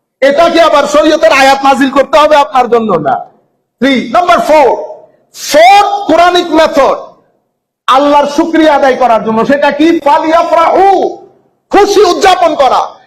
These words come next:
এখন আপনি আমাকে বলতেছেন, "আপনারা রোজা রাখেন না, নামাজ পড়ে না," তো এটা আল্লাহরে না বলবেন? আল্লাহ আপনার বলার দরকার ছিল, "কুল বিফাদলিল্লাহি ওয়া বিরাহমাতিহি ফাবিযালিকা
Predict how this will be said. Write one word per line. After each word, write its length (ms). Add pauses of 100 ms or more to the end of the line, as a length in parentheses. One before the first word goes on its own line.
এখন 240
আপনি 220
আমাকে 280
বলতেছেন, 500 (240)
"আপনারা 380
রোজা 260
রাখেন 280
না, 220 (200)
নামাজ 320
পড়ে 160
না," 100
তো 100
এটা 140
আল্লাহরে 380
না 100
বলবেন? 420 (340)
আল্লাহ 300
আপনার 300
বলার 320
দরকার 360
ছিল, 220
"কুল 240
বিফাদলিল্লাহি 1040 (240)
ওয়া 100
বিরাহমাতিহি 840 (180)
ফাবিযালিকা 920